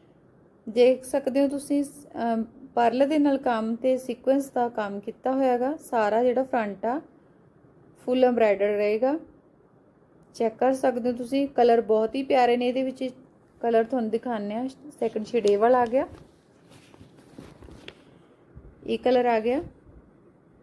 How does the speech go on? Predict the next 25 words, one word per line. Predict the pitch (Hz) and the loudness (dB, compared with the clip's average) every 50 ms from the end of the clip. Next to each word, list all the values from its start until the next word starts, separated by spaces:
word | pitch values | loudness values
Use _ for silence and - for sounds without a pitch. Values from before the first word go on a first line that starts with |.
| _ - - - - - | _ -20 -20 -20 -14 -8
ਤੇ | 233 | -4
ਨੈਕਸਟ | 226 220 214 220 - - - | -2 -2 -2 -4 -6 -10 -10
ਕਲਰ | - - 233 226 214 220 285 302 - - - - _ _ _ _ _ _ _ _ - - - - _ _ _ _ _ _ _ - - | -4 -2 0 0 0 -2 -4 -6 -8 -18 -20 -20 _ _ _ _ _ _ _ _ -20 -20 -20 -20 _ _ _ _ _ _ _ -10 -4
ਇਹ | 233 226 202 | -2 -2 0
ਵਾਲਾ | 214 226 226 226 | 2 0 0 0
ਆ | 208 190 | -2 -4
ਗਿਆ। | 165 - - - - - _ - - - - _ _ _ - - - _ _ _ _ _ _ - | -8 -10 -12 -14 -16 -20 _ -20 -20 -20 -20 _ _ _ -20 -20 -20 _ _ _ _ _ _ -4
ਕਲਰ | 233 247 240 226 | 0 0 0 0
ਬਹੁਤ | 214 220 226 220 220 220 254 | 2 2 2 2 2 -2 -6
ਹੀ | 269 | -4
ਪਿਆਰੇ | 262 294 285 262 247 247 | -2 2 2 2 2 2
ਨੇ, | 247 254 | 0 -2
ਚੈੱਕ | 247 - 226 196 - - | -2 -2 -4 -4 -4 -4
ਕਰ | - 269 | -4 -4
ਸਕਦੇ | 285 277 - 277 247 254 226 269 | -4 -2 -4 -4 -4 -4 -4 -6
ਹੋ | 254 | -6
ਤੁਸੀਂ। | 262 262 262 - 277 269 - - - - - _ _ _ _ _ _ - - _ _ _ - _ - - - - - - - - - - - - - | -6 -8 -8 -6 -6 -6 -6 -8 -18 -20 -20 _ _ _ _ _ _ -20 -20 _ _ _ -20 _ -20 -20 -20 -20 -20 -20 -20 -20 -20 -20 -20 -12 -6
ਦੁਪੱਟਾ | 233 247 247 254 240 233 - - 247 247 | -6 -2 0 0 0 0 2 0 2 2
ਵੀ | 262 330 | 2 -2
ਸੈਲਫ | 330 - 311 254 254 247 | -4 -2 -2 -2 -2 -2
ਸੀਕੁਐਂਸ | - - 247 226 240 - 247 247 269 262 | -6 -8 -8 -8 -6 -6 -2 -2 -2 0
ਦੇ | 269 277 262 | 0 0 0
ਨਾਲ | 247 226 202 202 202 202 240 247 226 | 0 -2 -4 -4 -4 -4 -4 -4 -2
ਡਿਜ਼ਾਈਨ | 214 226 208 214 190 190 185 175 | -2 0 0 -2 -4 -4 -6 -4
ਰਹੇਗਾ। | 180 165 165 - - 202 | -4 -4 -4 -6 -8 -14